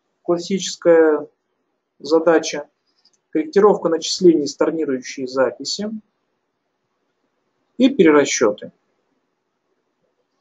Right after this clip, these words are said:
Всё это может попасться, но в основном говорю, в основном там задачи по расчётам, это вот начисление оклада премии, всё вот в этом ключе, корректировка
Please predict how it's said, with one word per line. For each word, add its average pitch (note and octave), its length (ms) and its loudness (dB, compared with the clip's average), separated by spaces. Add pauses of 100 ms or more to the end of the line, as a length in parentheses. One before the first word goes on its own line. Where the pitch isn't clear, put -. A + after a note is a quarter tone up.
(2000)
Всё A#3+ 220 4
это F#3 280 6
может E3+ 460 4 (120)
попасться, B3+ 580 0
но B3+ 180 2
в F3+ 80 -4
основном F3+ 240 -4 (640)
говорю, D#3+ 160 0
в D3+ 40 0
основном G#3+ 320 -4
там D3+ 160 -4
задачи D#3 400 0
по D#3 400 0
расчётам, D#3 600 -4
это D3+ 200 -8
вот - 180 -6
начисление C#3+ 520 -6
оклада C#3+ 380 0
премии, E3 640 0
всё - 220 -16
вот A#2 160 -14
в C#3 60 -4
этом B2+ 220 -6
ключе, C3 500 -8 (460)
корректировка D3 1300 4